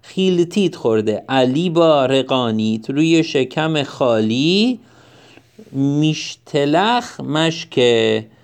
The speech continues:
این ببین پوستش کنده می‌شه، چون که این خیلتیته خیلی گرمای وحشتناکی داره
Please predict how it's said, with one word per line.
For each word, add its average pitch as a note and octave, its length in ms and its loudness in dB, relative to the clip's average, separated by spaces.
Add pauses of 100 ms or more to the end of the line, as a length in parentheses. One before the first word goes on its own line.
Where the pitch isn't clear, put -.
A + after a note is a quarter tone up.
(260)
این D#3+ 180 -2
ببین E3+ 320 -2
پوستش F#3+ 680 -2 (380)
کنده C#3 520 -2
می‌شه، G3+ 640 2 (760)
چون D3 100 -16
که D#3+ 120 -8
این D#3 220 -2
خیلتیته C3 760 -2
خیلی D3 460 -4 (220)
گرمای C3 800 0 (400)
وحشتناکی B2 1000 -2
داره G#2 400 -2